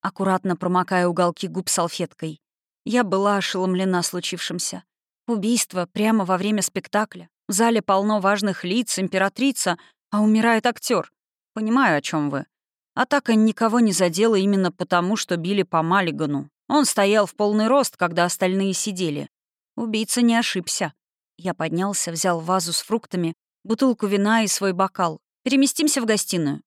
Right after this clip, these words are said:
В креслах будет удобнее. Хорошо?» Чуть прищурилась она, но тоже подхватила свой бокал, прежде чем встать.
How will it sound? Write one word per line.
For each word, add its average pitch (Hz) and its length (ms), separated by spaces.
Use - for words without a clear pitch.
В - 60
креслах 233 420
будет 214 300
удобнее. 160 520
Хорошо?» 202 460
Чуть - 260
прищурилась 185 600
она, 175 300
но 262 140
тоже 226 320
подхватила 180 560
свой 180 300
бокал, 175 400
прежде 170 340
чем 170 220
встать. - 420